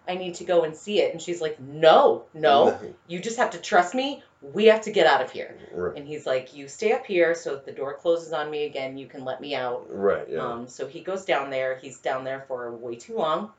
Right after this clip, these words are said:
Speaker 2: Mm-hmm.
Speaker 1: And she finally goes down to see where he is, what's taking him so long.
Speaker 2: But this time, luckily, she remembers to prop
Speaker 1: She
Speaker 2: open
Speaker 1: props
Speaker 2: the door.
Speaker 1: the door open,
Speaker 2: <laughs>
Speaker 1: yeah.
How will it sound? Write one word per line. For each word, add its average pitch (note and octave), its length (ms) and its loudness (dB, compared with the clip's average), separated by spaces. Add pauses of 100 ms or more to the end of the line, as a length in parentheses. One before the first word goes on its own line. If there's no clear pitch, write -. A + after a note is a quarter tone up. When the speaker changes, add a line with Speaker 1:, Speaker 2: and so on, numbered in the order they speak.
(160)
Speaker 2:
Mm-hmm. F#2 220 -8 (200)
Speaker 1:
And C#3 160 -12
she C#3 520 -4 (180)
finally C#3+ 760 -6 (680)
goes C#3 280 -4
down C#3 340 -2
to - 100 -18
see C#3+ 480 -12
where C#3+ 300 -8
he D#3+ 200 0
is, - 360 2
what's - 200 -14
taking A#3 340 -4
him A2+ 140 -12
so - 180 -14
long. - 320 -14 (480)
Speaker 2:
But G2+ 220 0
this B2 180 0
time, A2 360 4
luckily, A2 400 2
she F#2+ 180 -8
remembers F#2 460 -4
to F2 60 -4
prop F2 240 0
Speaker 1:
She F#2+ 80 -2
Speaker 2:
open F2+ 40 2
Speaker 1:
props F2+ 260 4
Speaker 2:
the - 80 -6
door. - 40 2
Speaker 1:
the - 40 0
door B2+ 180 2
open, A2 480 -4
Speaker 2:
<laughs> - 40 -2
Speaker 1:
yeah. A#2+ 160 6